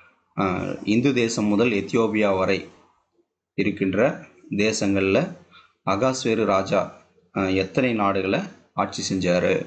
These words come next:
அப்படின்னு நம்ம கேட்டிருந்தோம். அநேகர் வந்து நீங்க ஆன்சர் பண்ணியிருந்தீங்க. ஆன்சர் பண்ண ஒவ்வொருவருக்கும் நான் வாழ்த்துக்களை தெரிவித்துக் கொள்கிறேன். அது வந்து Esther புஸ்தகத்துல தான் இருக்குது. அது ஆன்சர் வந்து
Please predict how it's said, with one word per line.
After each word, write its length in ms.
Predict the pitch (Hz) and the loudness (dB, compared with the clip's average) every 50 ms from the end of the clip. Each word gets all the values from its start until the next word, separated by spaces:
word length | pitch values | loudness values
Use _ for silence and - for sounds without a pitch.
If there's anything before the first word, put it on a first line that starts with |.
| - - | -8 -6
அப்படின்னு 220 | 110 101 98 101 | -4 -2 0 0
நம்ம 200 | 101 101 92 95 | 0 0 0 -2
கேட்டிருந்தோம். 560 | 90 87 104 98 90 95 95 92 98 113 - - - - - - - - - - - | -2 -2 -4 -4 -4 -4 -4 -2 -2 -4 -4 -6 -10 -16 -20 -20 -20 -20 -20 -8 -4
அநேகர் 480 | - 95 92 104 117 123 123 117 123 | -2 0 2 2 2 2 2 2 2
வந்து 200 | 113 107 104 104 | 2 2 2 2
நீங்க 440 | 104 104 98 95 95 92 87 87 90 98 87 - - - - | 2 2 2 2 2 2 2 2 0 -2 -6 -10 -12 -10 -6
ஆன்சர் 360 | 85 98 101 101 - 104 90 | -2 -2 0 0 -2 -2 0
பண்ணியிருந்தீங்க. 440 | 101 98 98 95 95 92 92 98 101 | 0 0 2 2 0 0 0 0 0
ஆன்சர் 400 | 95 95 95 104 101 - 92 - | 0 0 -2 -2 -4 -4 -2 -2
பண்ண 240 | 104 98 98 92 | 0 0 0 2
ஒவ்வொருவருக்கும் 580 | 95 104 110 113 113 113 107 107 104 104 - 104 | 0 2 2 2 2 2 2 2 0 -2 -2 -2
நான் 120 | 95 95 | 0 0
வாழ்த்துக்களை 500 | 95 92 101 104 104 - 98 - 101 95 | 0 0 0 0 -2 -4 -6 -4 -4 -4
தெரிவித்துக் 380 | 90 - 95 92 95 - - - | -2 0 0 0 -2 -2 -6 -4
கொள்கிறேன். 500 | 104 104 101 98 101 117 - - - - - - - - _ _ _ | -2 -2 0 0 0 0 -2 -4 -8 -16 -20 -20 -20 -20 _ _ _
அது 120 | 101 101 | 0 2
வந்து 180 | 101 107 107 113 | 2 4 4 2
Esther 440 | 107 104 95 - - 123 - - 101 | 2 0 -2 -2 -2 -2 -2 -2 -6
புஸ்தகத்துல 420 | 95 - - 101 92 95 101 98 | -6 -2 -2 -2 0 0 0 0
தான் 140 | 95 101 98 | 0 0 0
இருக்குது. 460 | 95 92 92 95 92 98 101 120 - - - - _ _ _ _ _ - | 0 0 -2 -2 0 0 0 0 0 -4 -10 -20 _ _ _ _ _ -4
அது 140 | - 101 95 | -2 0 0
ஆன்சர் 360 | 92 98 107 117 113 - 113 | 0 0 0 -2 -2 -2 -2
வந்து 360 | 101 95 101 101 170 214 220 | 0 2 0 0 0 -2 -4